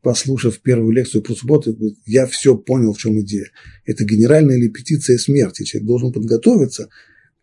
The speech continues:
к тому, <laughs> что, как он будет умирать». Так вот, суббота — это генеральная репетиция. Все нельзя. А что делать? Ложись в постель и умри.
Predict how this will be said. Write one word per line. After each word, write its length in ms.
к 80
тому, 140
<laughs> 80
что, 200
как 300
он 100
будет 240
умирать». 360
Так 140
вот, 240
суббота — 440
это 100
генеральная 380
репетиция. 440
Все 220
нельзя. 360
А 40
что 160
делать? 320
Ложись 380
в 80
постель 440
и 160
умри. 460